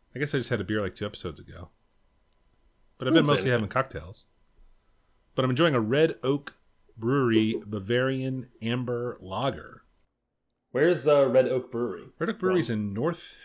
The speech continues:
Speaker 1: Carolina.
Speaker 2: Hmm.
Speaker 1: Um, I think they're, I think they're in Red Oak, North Carolina, actually. Uh, a place called, uh, Witset? Witset?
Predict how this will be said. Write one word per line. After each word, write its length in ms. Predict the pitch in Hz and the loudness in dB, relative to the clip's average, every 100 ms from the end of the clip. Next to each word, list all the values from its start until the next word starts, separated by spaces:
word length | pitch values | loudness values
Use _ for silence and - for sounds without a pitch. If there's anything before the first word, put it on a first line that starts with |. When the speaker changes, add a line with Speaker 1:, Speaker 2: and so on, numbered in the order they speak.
| - | -18
Speaker 1:
Carolina. 720 | - 139 147 123 107 123 - - _ _ _ _ _ - - | -8 -4 -2 -2 -2 -4 -8 -20 _ _ _ _ _ -20 -10
Speaker 2:
Hmm. 80 | |
Speaker 1:
Um, 580 | 104 101 127 95 95 95 - | -8 -2 -2 -2 -6 -10 -14
I 60 | |
think 120 | - 185 | -12 -6
they're, 140 | 139 | -4
I 40 | 104 | -6
think 300 | 165 160 - | -8 -8 -8
they're 120 | 104 | -6
in 320 | 117 135 107 | -2 -2 0
Red 220 | 104 117 - | 0 0 -2
Oak, 320 | 107 113 - - _ - | -4 -4 -6 -20 _ -12
North 160 | 104 | -12
Carolina, 420 | - 76 60 60 - | -12 -16 -18 -20 -18
actually. 380 | 95 - 76 87 - | -16 -16 -16 -20 -14
Uh, 680 | 110 101 101 98 95 92 98 120 120 | -10 -10 -10 -10 -10 -12 -12 -10 -10
a 40 | 110 | -4
place 200 | 143 123 | -2 0
called, 220 | 135 98 85 85 - | -2 -2 -6 -16 -12
uh, 240 | 95 87 | -10 -10
Witset? 460 | 87 143 160 226 - _ _ 123 | -4 -4 -2 -8 -8 _ _ -10
Witset? 420 | 139 - 202 | -8 -6 -6